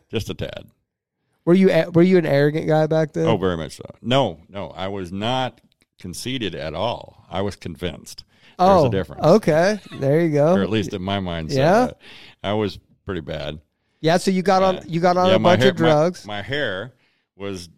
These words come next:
Speaker 1: down about mid-back.
Speaker 2: In the Air Force?
Speaker 1: No,
Speaker 2: No,
Speaker 1: no,
Speaker 2: you
Speaker 1: no.
Speaker 2: had to cut your
Speaker 1: I,
Speaker 2: hair then,
Speaker 1: yeah,
Speaker 2: right?
Speaker 1: this was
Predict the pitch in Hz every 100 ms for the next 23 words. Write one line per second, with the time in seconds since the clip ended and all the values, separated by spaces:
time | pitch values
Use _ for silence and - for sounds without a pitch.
0 | _ 143 139 127 113 104 95 117 117 92
1 | 90 95 - - _ _ _ _ 196 220
2 | 190 165 220 277 302 320 - _ 120 120
3 | 185 190 196 185 165 175 156 160 139 131
4 | 143 131 123 131 143 - 95 95 92